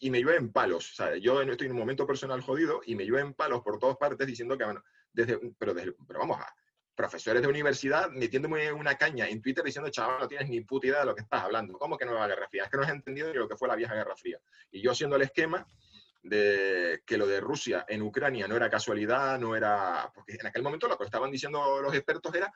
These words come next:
que aquello era un malentendido, que todo había sido culpa de la Unión Europea, el famoso, la Unión, todo es culpa de la Unión Europea, que yo no sé de dónde se sacaron esos, eh, el, el, el eslogan ese, yo supongo que lo habrían inventado en, no sé, en Russia Today o por ahí,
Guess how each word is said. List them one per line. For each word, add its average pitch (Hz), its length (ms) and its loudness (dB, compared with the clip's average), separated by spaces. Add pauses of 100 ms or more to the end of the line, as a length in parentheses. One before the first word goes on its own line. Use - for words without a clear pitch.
(200)
que 123 100 -2
aquello 156 180 0
era 285 80 0
un 208 40 -4
malentendido, 110 720 0 (160)
que 117 320 4
todo 143 200 2
había 160 120 2
sido 147 220 0
culpa 180 260 4
de 92 60 2
la 87 80 0
Unión 120 200 -2
Europea, 190 540 2
el - 200 -10
famoso, 147 500 -2 (160)
la 113 120 0
Unión, 156 200 -2 (160)
todo 185 200 2
es 175 40 -2
culpa 190 280 2
de 180 60 6
la 143 60 2
Unión 139 140 -4
Europea, 107 340 -2
que 101 60 -4
yo 135 80 -2
no 156 40 -4
sé 156 100 -2
de 151 60 -2
dónde 139 160 -2
se 135 120 -6
sacaron 123 420 0
esos, 120 340 -6
eh, 104 460 0
el, 101 200 0
el, 98 360 -2
el 98 140 -2
eslogan 113 340 0
ese, 127 300 -4 (260)
yo 120 80 2
supongo 127 300 2
que 117 60 2
lo 110 40 4
habrían 113 320 4
inventado 101 680 0
en, 87 240 -4
no 82 120 -12
sé, 123 100 -4
en 101 140 -4
Russia 107 280 -2
Today 101 320 0
o 92 80 0
por 92 160 -6
ahí, 127 300 -4